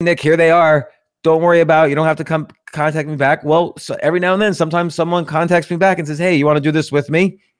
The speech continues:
Actually, Anthony Scaramucci, uh, you, who you just spoke about, he, I, I had an idea for him 'cause we were having a conversation. He was kind of ranking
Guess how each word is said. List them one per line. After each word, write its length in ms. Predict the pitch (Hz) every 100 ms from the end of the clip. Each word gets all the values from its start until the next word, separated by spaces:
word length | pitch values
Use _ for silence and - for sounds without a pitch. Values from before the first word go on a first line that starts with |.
| _ _ 147
Actually, 400 | 151 170 165 160
Anthony 260 | 165 175
Scaramucci, 760 | 180 - 175 190 214 185 139 107 _ _ -
uh, 460 | 143 147 147 139 139
you, 260 | 135 147
who 60 | 147
you 140 | 151
just 180 | 156 165
spoke 220 | - 214
about, 280 | 165 127 117
he, 120 | 131 - _ _ -
I, 340 | 135 139 117
I 20 | 151
had 160 | 160
an 60 | 165
idea 300 | 170 160 180
for 140 | 175
him 200 | 170 196
'cause 140 | 143 131
we 100 | 156
were 80 | 160
having 200 | 160 180
a 80 |
conversation. 680 | 170 151 156 151 123 123 151
He 120 | 139
was 180 | 139 135
kind 240 | - 147 143
of 100 | 107
ranking 540 | 135 135 143 135 123